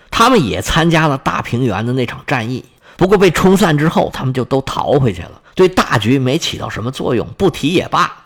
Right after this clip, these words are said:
所以这后两家很难提供实质性的帮助，所以西法克斯对他们来讲是太重要了。这也是为什么西比亚对西法克斯是紧追不放，打完仗还跟着屁股后头追到人老窝去了，就是要趁热打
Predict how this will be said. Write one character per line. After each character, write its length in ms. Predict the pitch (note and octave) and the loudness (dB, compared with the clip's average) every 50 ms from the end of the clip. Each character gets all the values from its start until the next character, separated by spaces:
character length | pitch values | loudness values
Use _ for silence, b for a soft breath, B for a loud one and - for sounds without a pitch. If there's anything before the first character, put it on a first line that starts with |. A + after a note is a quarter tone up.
| _ b b b b b b | _ b b b b b b
所 200 | - - - A#3+ | -2 4 6 6
以 60 | A3+ G3 | 8 8
这 100 | G#3+ G#3+ | 6 4
后 360 | - - - E4+ C#4+ A#3 E3+ | 4 4 4 6 6 8 6
两 220 | B2+ F#2 F2+ G2+ | 6 4 2 0
家 180 | F#2+ G#2 G#2+ A2 | 0 0 0 0
很 320 | - - - - G2 G2 | -2 -4 -4 -4 -2 -2
难 200 | F#2 F#2+ B2 F#3 | 0 0 0 0
提 220 | - - - A#2 A2+ | 0 0 -2 0 2
供 160 | A#2+ B2 A2+ | 2 2 2
实 380 | - - - - G2+ A2+ D3 | 0 -4 -4 -2 0 2 2
质 240 | D#3+ G#3+ A#3+ A3 D3+ | 2 4 4 4 4
性 220 | C3+ - C3 A2 G2 | 4 2 0 0 -2
的 60 | F#2 | -2
帮 280 | E2+ F#2 F2+ F2+ F#2+ | -2 -4 -4 -4 -4
助， 160 | G2 G2+ - - B B B B B B | -6 -6 -6 -8 B B B B B B
所 180 | - - F3 F#3+ | -6 0 0 2
以 40 | E3 | 2
西 260 | - - - A#3 B3 | 2 2 2 2 2
法 220 | - C3+ - - | 0 0 -4 -4
克 160 | - D3+ D#3+ C3+ | -2 0 0 0
斯 240 | - - D3+ E3 | 0 -2 -4 -6
对 180 | - - D#3+ C3+ | -4 -4 -4 -4
他 200 | - - B2+ B2 | -4 -4 -4 -2
们 120 | A#2+ A#2 | -2 -2
来 140 | G2 A2 A2+ | -2 -4 -6
讲 140 | F#2+ - - - - | -8 -10 -12 -14 -14
是 80 | - G2+ | -14 -12
太 320 | - - - - - B2+ A2+ | -10 -8 -8 -6 -6 -8 -6
重 240 | - B2 A2+ G#2 G2 | -4 -4 -4 -4 -4
要 200 | G2+ G#2 G2 - | -6 -6 -8 -8
了。 60 | - b b b - | -14 b b b -6
这 160 | - D4 C4+ | -2 0 2
也 140 | F#3 B2 F2 | 2 2 0
是 100 | G#2 C#3+ | -2 0
为 200 | D#3 G#3+ A3+ G3 | 2 2 2 2
什 120 | C#3 B2 B2 | 2 0 -2
么 80 | C3+ | -2
西 220 | - - - D#3+ D#3+ | -4 -4 -6 -6 -6
比 100 | B2+ A2 | -6 -6
亚 180 | A#2 C3+ D3+ C#3+ | -4 -4 -4 -4
对 120 | - C#3+ | -4 -4
西 220 | C3 - - D#3+ | -4 -4 -6 -6
法 180 | D#3+ - - - | -6 -6 -8 -8
克 160 | - C#3 C#3 | -6 -6 -6
斯 200 | - - C3+ D3 | -6 -6 -8 -8
是 100 | C#3+ C#3 | -8 -8
紧 360 | - - - A2 F#2+ E2 F2+ F2+ | -12 -12 -10 -10 -10 -10 -10 -4
追 160 | G2+ D#3 F3 | 0 0 0
不 100 | D#3 D3+ | 0 -2
放， 320 | D#3+ - A3 G3+ E3+ - - b b b b b - | -4 -4 -4 -4 -4 -8 -16 b b b b b -6
打 220 | - - - - | -6 -4 -4 -2
完 220 | F#2 G#2 B2+ E3 E3 | 0 2 2 2 2
仗 240 | A3 G3 - - | 2 2 0 0
还 160 | - - B2+ C3 | -4 -6 -6 -4
跟 220 | - - D#3 D3+ | -2 -2 0 0
着 80 | D3+ D3+ | 0 -2
屁 200 | C#3+ - F3 C#3+ | -2 -2 -2 -2
股 100 | B2 B2 | -2 -2
后 220 | - E3+ C#3+ B2+ | -2 -2 -2 -2
头 80 | G#2+ G#2 | -2 -4
追 200 | - - C#3 C#3+ | -4 -2 0 0
到 80 | C#3 A#2+ | 0 0
人 160 | A2 B2 C#3 | -2 -4 -6
老 140 | C3+ - - | -6 -8 -8
窝 340 | F2 F#2+ A2 B2 B2+ D3+ | -8 -4 -2 0 0 0
去 140 | D3 - B2+ | -2 -4 -6
了， 80 | F#2+ - - b b b b - | -10 -12 -16 b b b b -2
就 220 | - D#4 D4 G3+ | 0 2 2 2
是 120 | B2+ - C#3+ | 2 2 2
要 100 | D3 C#3 | 0 0
趁 360 | - - - - G#3 E3 E3+ | 0 0 0 0 2 2 2
热 160 | F#3+ F3+ A#2+ | 2 0 -2
打 140 | A2+ - - | -4 -8 -10